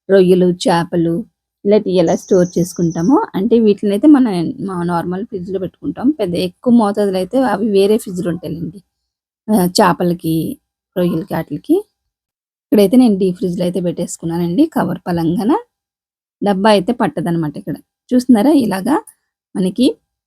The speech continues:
ఐస్ గడ్డ అయితే కట్టేసినాయి, గట్టిగా ఉన్నాయి. ఈ టైంలో ఏంటంటే గట్టిగా ఉంటున్నాయి. మళ్ళా వీటిని వాటర్లో వేస్తాను. వాటర్లో వేసిన తర్వాత ఇట్లా కొంచెం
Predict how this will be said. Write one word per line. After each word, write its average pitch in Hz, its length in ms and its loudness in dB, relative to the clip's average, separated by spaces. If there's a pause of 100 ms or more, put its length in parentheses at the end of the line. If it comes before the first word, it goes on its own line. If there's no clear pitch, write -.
(720)
ఐస్ 180 240 0
గడ్డ 202 220 4
అయితే 175 200 -2
కట్టేసినాయి, 175 600 -2
గట్టిగా 214 420 2
ఉన్నాయి. 180 220 2
ఈ 214 140 0
టైంలో 214 340 2
ఏంటంటే 202 360 -2
గట్టిగా 208 440 -2
ఉంటున్నాయి. 226 340 0 (520)
మళ్ళా 214 220 6
వీటిని 220 400 4
వాటర్లో 202 480 2
వేస్తాను. 165 460 -8 (100)
వాటర్లో 196 400 -6
వేసిన 175 320 -4
తర్వాత 175 380 -8 (720)
ఇట్లా - 280 -4
కొంచెం 233 460 0